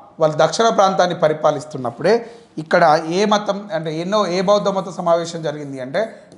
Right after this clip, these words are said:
నాలుగో బౌద్ధ మత సమావేశం జరిగినది అని చెప్పి మనం ఇక్కడ తెలుసుకున్నాం.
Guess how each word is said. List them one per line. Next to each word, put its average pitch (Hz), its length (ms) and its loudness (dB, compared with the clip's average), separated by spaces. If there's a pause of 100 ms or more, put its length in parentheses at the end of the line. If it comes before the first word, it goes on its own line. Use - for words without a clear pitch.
నాలుగో 196 480 2
బౌద్ధ 180 320 0
మత 175 220 0
సమావేశం 147 760 -2 (360)
జరిగినది 143 840 -2 (220)
అని 151 120 -8
చెప్పి 160 600 -2
మనం 156 200 -2
ఇక్కడ 156 500 2 (100)
తెలుసుకున్నాం. 139 640 -10